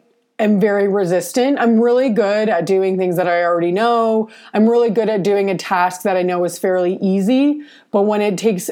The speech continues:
um, mental, when it's something new that I haven't done that requires me pushing myself outside of my comfort zone,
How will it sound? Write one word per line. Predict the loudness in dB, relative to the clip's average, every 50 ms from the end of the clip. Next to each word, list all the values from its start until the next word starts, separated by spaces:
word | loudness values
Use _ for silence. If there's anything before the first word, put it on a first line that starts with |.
| -4
um, | -2 0 0 0 0 -2 -2 -4 -6 -8 _ _ _ _ _ _ -20 -20 _ -16
mental, | -14 -8 -4 0 0 2 2 2 0 0 0 0 0 0 -2 -2 -4 -8 _ _ _ _ _ -20 -20 _ _ -14 -10 -10 -10 -10 -12 -16 -18 -20 -20 -8 -2
when | 0 2 2
it's | 2 0 0
something | 0 0 0 2 2 2
new | 2 2 2
that | 2 2 0
I | 0
haven't | 0 0 -2 -2 -2 -2
done | 0 0 0 0 0 0 0
that | 0 0 -2
requires | -2 -4 -6 -4 -2 -2 0 0 0 0 0 -2 -2 -2
me | -2 -2 0 0 -2 -2 -2 -4
pushing | -4 -6 -4 -2 -2 -2
myself | -2 -2 -4 -4 -2 -2 -2 -2 -2 -4
outside | -4 -4 -2 -2 -2 -2 0 0
of | -2 -2
my | -2 -2 -2 -2 -4 -2 -2 -2 -2 -2 -4 -6
comfort | -8 -8 -6 -4 -2 -2 -2 -2
zone, | -2 0 0 0 0 0 0 -2